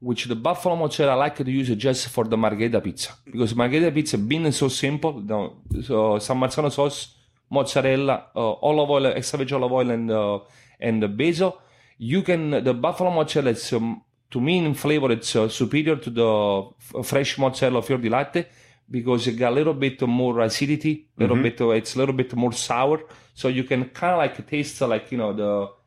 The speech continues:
Speaker 1: the grass that is a buffalo, like, you know, eaten, like, you know, in south of Italy. And release a little bit more of, uh, water. There is more fat. So when, like, you know, when you cook it and release a little bit more, uh, liquid,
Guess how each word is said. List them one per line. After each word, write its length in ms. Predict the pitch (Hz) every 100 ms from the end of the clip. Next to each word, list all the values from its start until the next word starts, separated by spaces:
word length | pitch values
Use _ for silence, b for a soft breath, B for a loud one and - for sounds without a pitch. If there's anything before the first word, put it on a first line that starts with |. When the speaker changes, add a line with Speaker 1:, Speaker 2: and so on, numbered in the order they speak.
| -
Speaker 1:
the 140 | 113
grass 640 | 110 123 147 110 - - -
that 220 | 104 117
is 160 | 107
a 60 | 113
buffalo, 540 | 98 117 - 117 110
like, 220 | 107 98 -
you 80 |
know, 180 | 110 92 b b -
eaten, 360 | 151 135 123
like, 220 | 117 104 -
you 40 |
know, 100 | 110
in 100 | 98
south 300 | - 135 127
of 120 | 110 110
Italy. 280 | 95 82 - b b b b b b _ _ -
And 360 | 135 131 127 127
release 540 | 123 143 160 214 165
a 60 | 147
little 240 | 147 143
bit 280 | 139 135 -
more 400 | 120 131 143 135
of, 220 | 117 110
uh, 340 | 113 107 104 101
water. 320 | 104 151 165
There 180 | 185 135
is 120 | 113 117
more 200 | 120 135
fat. 380 | - 135 151 -
So 140 | 127 113
when, 300 | 113 117 113
like, 240 | 107 -
you 60 | 120
know, 60 | 98
when 200 | 104 107
you 420 | 123 123 120 117 -
cook 240 | 165 160
it 240 | 165 151 - _ _ _ _
and 220 | 117 113
release 320 | 120 131 131
a 60 | 123
little 240 | 120 123
bit 280 | 120 117 117
more, 420 | 117 120 123 113 113
uh, 60 |
liquid, 520 | 107 120 151 202 202